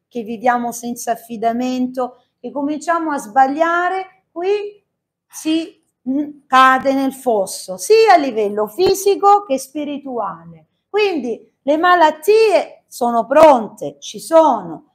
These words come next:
Voi sapete che a Manduria la Madonna ha già parlato negli anni scorsi di la prossima epidemia. Sappiamo che quest'anno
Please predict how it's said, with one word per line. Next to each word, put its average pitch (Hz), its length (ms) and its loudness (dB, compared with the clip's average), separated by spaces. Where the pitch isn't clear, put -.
Voi 302 160 -2
sapete 320 460 -2
che 294 80 -2
a 294 60 -4
Manduria 294 440 -4
la 277 100 -4
Madonna 269 420 -6
ha 254 60 -12
già 269 320 -4
parlato 254 600 -4
negli 220 240 -8
anni 233 300 -6
scorsi 269 680 -4
di 208 200 -20
la - 240 -18
prossima 311 540 -2
epidemia. 311 760 -6
Sappiamo 254 600 -6
che 269 160 -12
quest'anno 208 800 -8